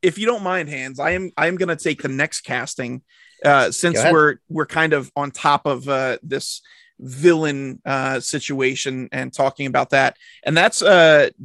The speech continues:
Speaker 1: John Turturro as, uh, Carmine Falcone. I loved him. I thought he was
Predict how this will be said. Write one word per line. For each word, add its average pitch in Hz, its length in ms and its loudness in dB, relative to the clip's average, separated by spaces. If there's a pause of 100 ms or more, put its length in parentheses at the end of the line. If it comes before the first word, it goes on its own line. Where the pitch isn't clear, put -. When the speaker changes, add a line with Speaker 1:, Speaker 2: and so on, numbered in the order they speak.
(100)
Speaker 1:
John 156 320 0
Turturro 139 560 0
as, 131 320 -2
uh, 127 300 -4 (100)
Carmine 131 380 -4
Falcone. 127 640 -6 (960)
I 202 100 8
loved 190 340 6
him. 143 380 -4
I 170 120 4
thought 165 280 2
he 156 200 -8
was 139 400 -2